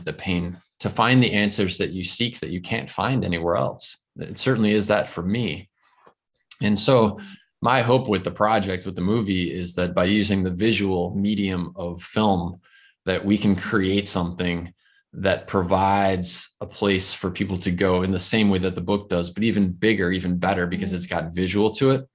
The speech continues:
Speaker 1: So that when
Speaker 2: Mm-hmm.
Speaker 1: people watch it, they find the answers that they seek. They feel that sense of home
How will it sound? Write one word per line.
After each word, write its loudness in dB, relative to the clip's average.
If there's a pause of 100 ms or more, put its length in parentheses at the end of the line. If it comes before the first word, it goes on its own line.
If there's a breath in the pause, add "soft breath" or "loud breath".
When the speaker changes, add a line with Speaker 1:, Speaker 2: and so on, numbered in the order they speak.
(520 loud breath)
Speaker 1:
So 2
that 4
when 4
Speaker 2:
Mm-hmm. 0
Speaker 1:
people 2
watch 2
it, -4
they 2
find 0
the 0
answers -4
that -6
they 2
seek. -2
They 2
feel 4
that -2
sense 0
of -4
home -2